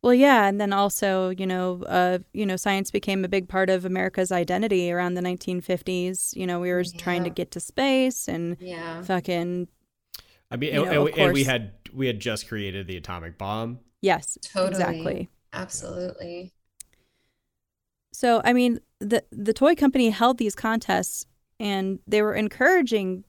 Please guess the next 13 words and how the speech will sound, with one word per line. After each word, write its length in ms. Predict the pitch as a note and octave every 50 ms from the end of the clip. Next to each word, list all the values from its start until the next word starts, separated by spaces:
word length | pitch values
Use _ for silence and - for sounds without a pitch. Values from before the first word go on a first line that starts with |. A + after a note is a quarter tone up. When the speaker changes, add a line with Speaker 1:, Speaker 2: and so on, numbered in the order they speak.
| _ _ _
Speaker 1:
these 200 | - G3 G3 -
kids 420 | - - D4+ D#4+ C#4 B3+ - -
to 120 | - - G#3
make 280 | G#3 G#3+ A3+ A#3 -
discoveries 760 | - F#3+ - - - A#3 C4 A#3+ G#3 F#3 F3+ E3+ E3+ E3 - -
with 120 | F#3 F3+
these 180 | - F#3+ F#3 F3+
dangerous 460 | - G#3 A3 A3 G3+ F3 F3 - -
chemicals. 680 | - - C4 C4 G#3+ - - - - - - - - - - - - - - - - - _ - _ _ _ _ G3
Speaker 2:
Oh, 140 | G#3 A3
fuck. 420 | G3 - - G3 F#3 F#3 F#3 - _ _ _ _ _ _ _ _ -
Speaker 1:
You 200 | A#3+ A3+ B3 A#3+
know, 340 | A#3 A#3 B3+ C#4 D4 C4+